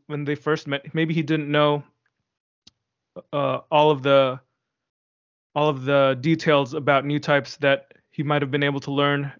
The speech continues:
at this point in the timeline after learning about the work that the Flanagan people did.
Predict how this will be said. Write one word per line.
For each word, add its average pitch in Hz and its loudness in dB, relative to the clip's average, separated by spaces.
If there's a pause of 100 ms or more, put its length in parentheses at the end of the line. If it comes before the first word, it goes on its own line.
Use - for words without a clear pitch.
at 135 -8
this 151 -2
point 170 0 (180)
in 156 -4
the 160 -2
timeline 170 0 (120)
after 135 -2
learning 139 -4
about 131 0 (580)
the 147 2
work 143 0
that - -8
the 123 -4
Flanagan 147 -2
people 156 -2
did. 165 0